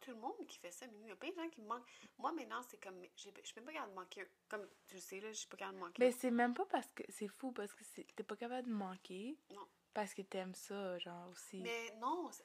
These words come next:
Speaker 1: honn-, honnêtement, c'est même plus ça. Oui, mais non. Parce que je me dis, si je manque un cours, là, c'est
Speaker 2: Ouais.
Speaker 1: trois, trois heures de matière, là.
Speaker 2: Ouais.
Speaker 1: Hey, c'est qui qui veut se taper ça, euh, tout seul à la maison, là ?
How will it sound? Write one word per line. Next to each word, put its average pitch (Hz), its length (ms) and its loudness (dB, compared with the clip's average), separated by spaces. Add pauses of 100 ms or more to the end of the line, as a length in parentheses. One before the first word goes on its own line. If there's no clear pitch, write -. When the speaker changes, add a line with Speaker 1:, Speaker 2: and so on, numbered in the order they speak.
Speaker 1:
honn-, 208 420 -4
honnêtement, 240 360 0
c'est 240 160 -8
même 220 160 -10
plus - 100 -12
ça. 262 240 -2 (340)
Oui, 247 240 0 (640)
mais 226 140 -4
non. 220 260 -4 (260)
Parce 220 160 -2
que 240 80 -6
je 226 80 -10
me 226 120 -10
dis, 233 200 -14 (280)
si 277 340 0
je 277 60 2
manque 320 260 10
un 302 80 0
cours, 320 380 -2
là, 226 260 -4 (240)
c'est 208 80 0
Speaker 2:
Ouais. 190 140 2
Speaker 1:
trois, 233 600 -2 (140)
trois 277 420 -2
heures 254 220 -2
de 220 60 -8
matière, 196 460 -8
là. 202 380 -8
Speaker 2:
Ouais. 226 280 2 (100)
Speaker 1:
Hey, 214 80 -6
c'est - 140 -10
qui 294 160 0
qui 302 40 -2
veut 240 100 -6
se - 80 -6
taper 202 260 -8
ça, 233 180 -4
euh, 196 460 -2
tout 208 80 -14
seul - 220 -6
à - 20 -8
la 208 80 -6
maison, 202 340 -6
là ? 214 100 0